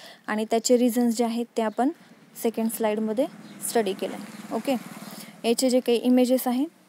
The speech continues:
ते one by one दाखवते मी. थर्ड पीपीटीमध्ये आपल्याला दिसतंय लिकेजेसमुळे काय होते बघा, कलर चेंज,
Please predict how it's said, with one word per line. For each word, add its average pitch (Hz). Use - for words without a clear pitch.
ते 233
one 233
by 226
one 220
दाखवते 220
मी. 240
थर्ड 233
पीपीटीमध्ये 240
आपल्याला 226
दिसतंय 240
लिकेजेसमुळे 233
काय 233
होते 233
बघा, 226
कलर 233
चेंज, 233